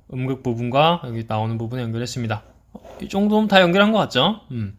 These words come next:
그럼 클럭은 어디서 나오는 건가요? 클럭은 요 출력에서 나오죠. 출력. 그러면 여기 출력. 이 번 출력이 어디죠? 출력 여기네. 이 번 출력.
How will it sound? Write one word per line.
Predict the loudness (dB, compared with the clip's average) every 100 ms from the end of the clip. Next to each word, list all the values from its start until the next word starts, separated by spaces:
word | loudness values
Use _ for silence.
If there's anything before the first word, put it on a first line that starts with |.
| _ -2
그럼 | 0
클럭은 | 6 8 8 4 0 2
어디서 | 4 4
나오는 | 4 4
건가요? | 2 6 8 8 2 -14 _ _ _ _ _ _ -20 -20 _ -2
클럭은 | 2 4 4 2 -8 _ _ _ _ _ _ _ _ _ -2
요 | 0
출력에서 | 4 6 6 6 2
나오죠. | 0 -4 -10 _ _ _ _ _ _
출력. | -6 -6 -6 _ _ _ _ _ _ _ _ _ _ _ _ -20 _ _
그러면 | -4 0 4 4 2 -6 _ _ _ -6
여기 | -4 -2 -4 -8 -12
출력. | -4 -2 -2 -6 _ _ _ _ _ _ _ _ _ _ _ _ _ _ _ _ _ _ _ _ _ _ _ -8
이 | -2
번 | 0 -2
출력이 | 0 -2 0
어디죠? | -2 -4 -8 -12 _ _ _ _ _ _ _
출력 | -6 -4
여기네. | -2 -4 -4
이 |
번 | -4 -6
출력. | -8 -14 -14